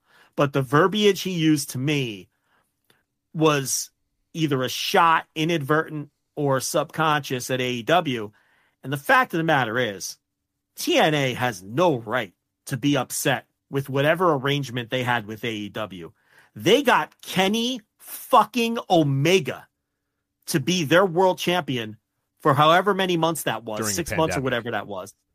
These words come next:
Speaker 1: During a pandemic,
Speaker 2: <laughs>
Speaker 1: he helped them break pay-per-view records under the Anthem ownership, not the old records with Samoa Joe versus Kurt Angle or anything like that, but under the new ownership, Omega was setting records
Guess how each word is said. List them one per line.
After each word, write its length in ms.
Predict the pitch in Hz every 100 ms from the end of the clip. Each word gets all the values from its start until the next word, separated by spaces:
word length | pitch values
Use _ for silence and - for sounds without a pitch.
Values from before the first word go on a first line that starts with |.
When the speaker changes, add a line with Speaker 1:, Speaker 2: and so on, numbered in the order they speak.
| _ _ _ _ -
Speaker 1:
During 380 | 170 208 294 294
a 40 |
pandemic, 720 | - 240 254 220 170 127 117 - - - _ _ _
Speaker 2:
<laughs> 480 | _ _ _ _
Speaker 1:
he 220 | - 208 202
helped 340 | 208 214 -
them 220 | 247 214
break 680 | 139 139 185 240 349 - - _ _ _ _
pay-per-view 680 | - - 381 415 269 165 156
records 720 | 135 117 - 101 117 - - _ _ _ _ _ _ _
under 260 | 214 214 214
the 200 | 202 208
Anthem 340 | 233 240 233
ownership, 580 | 208 214 165 - 101 _ _ _ _ -
not 240 | 208 214
the 100 | 220
old 240 | 208 196
records 400 | 170 175 196 170
with 140 | 170 -
Samoa 340 | 180 156 156
Joe 220 | 143 139
versus 180 | 131 135
Kurt 220 | - 139
Angle 240 | 135 135 120
or 80 | 113
anything 240 | 110 110
like 160 | 107 110
that, 220 | 110 - _ _ _ _
but 100 | 185
under 220 | 185 185
the 80 | 175
new 180 | 175 247
ownership, 480 | 240 233 190 151 - _ _ _ -
Omega 360 | 196 240 294
was 180 | 262 -
setting 640 | - - 262 330 220 131 113
records 760 | 220 269 311 190 160 - -